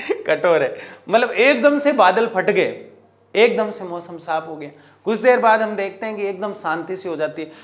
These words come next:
कुछ देर बाद बादल ऐसे गड़गड़ाने लग जाते हैं और धीरे धीरे हम देखते हैं कि यहाँ का मौसम एकदम से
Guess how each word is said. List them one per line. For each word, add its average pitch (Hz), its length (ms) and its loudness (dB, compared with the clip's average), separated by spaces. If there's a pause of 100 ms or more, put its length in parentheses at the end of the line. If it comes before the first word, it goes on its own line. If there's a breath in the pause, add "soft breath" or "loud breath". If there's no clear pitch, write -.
(140 loud breath)
कुछ 214 160 0
देर 226 200 4
बाद 196 240 6
बादल 170 380 0
ऐसे 220 220 -2
गड़गड़ाने 214 680 4
लग 180 180 -2
जाते 143 300 0
हैं 123 220 -10 (300 loud breath)
और 175 200 0
धीरे 170 300 -4
धीरे 147 180 -4
हम 131 180 -12
देखते 131 340 -8
हैं 208 260 -4 (260 loud breath)
कि 196 80 0
यहाँ 196 120 2
का 180 120 0
मौसम 175 380 -6 (140)
एकदम 156 420 -4
से 180 160 -8